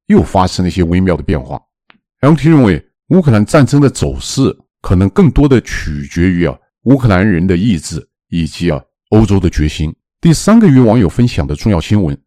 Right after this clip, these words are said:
这是美国副总统万斯两个头条新闻。就万斯啊，最近成为媒体关注的焦点。第一个，我们分享美国保守派媒体《纽约邮报》的报道，他报道的标题呢是万斯拒绝将冲突称为战争，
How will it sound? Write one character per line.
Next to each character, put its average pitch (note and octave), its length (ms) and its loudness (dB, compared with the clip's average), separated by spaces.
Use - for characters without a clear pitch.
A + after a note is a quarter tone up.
这 G2+ 120 0
是 F2+ 400 0
美 F2 140 0
国 F2+ 120 0
副 C3 160 -4
总 - 120 0
统 E2+ 200 -4
万 A2+ 180 0
斯 C3+ 380 -4
两 F2 220 2
个 D#2+ 80 -4
头 G#2 200 -2
条 F2 160 0
新 F#2 240 -2
闻。 C#2 160 -6
就 F2 100 -4
万 G2 180 0
斯 A2 240 -4
啊， F2+ 120 -2
最 G2+ 160 0
近 F#2 420 2
成 G2+ 180 0
为 F#2+ 80 4
媒 F2+ 220 2
体 - 180 -8
关 G2+ 220 0
注 A2 160 -4
的 F2+ 80 -2
焦 G#2 240 0
点。 B1+ 180 -4
第 E3+ 120 4
一 A3+ 100 6
个， E3 100 4
我 F2+ 140 2
们 F2+ 120 0
分 C3+ 180 0
享 D2+ 240 -4
美 E2+ 160 -2
国 F#2 140 -2
保 A#2 160 0
守 - 120 -6
派 A#2 120 2
媒 G2 180 2
体 F2 180 -8
《纽 D2+ 160 -2
约 F#2+ 120 2
邮 F2 220 0
报》 C#3+ 180 0
的 E2+ 80 -2
报 F2 160 -2
道， - 200 -4
他 B2+ 120 0
报 E3+ 180 2
道 D3+ 120 2
的 B2+ 100 4
标 F3 300 4
题 - 200 -4
呢 F#2+ 140 0
是 F2+ 300 -4
万 D#3 180 4
斯 B2 260 -2
拒 G#2 240 -2
绝 E2 260 -2
将 G2 200 -2
冲 E3+ 300 -4
突 - 160 -4
称 B2+ 220 -2
为 F2+ 120 -2
战 G2 240 -2
争， G#2 240 -2